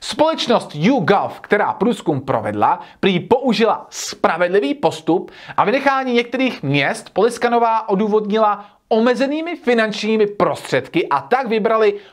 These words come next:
pár zemí z východu, západu, severu, jihu, aby prý byli nestranní.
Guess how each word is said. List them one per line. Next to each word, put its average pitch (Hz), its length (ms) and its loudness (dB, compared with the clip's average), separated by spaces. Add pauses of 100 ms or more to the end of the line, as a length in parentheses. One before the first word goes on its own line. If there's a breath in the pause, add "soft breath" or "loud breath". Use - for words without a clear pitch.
(100)
pár 170 240 0
zemí 127 280 -6
z 107 80 -8
východu, 208 440 2
západu, 165 540 0
severu, 156 420 0
jihu, 262 400 0 (240 loud breath)
aby 185 220 0
prý 208 280 0
byli 151 260 2
nestranní. 147 600 -4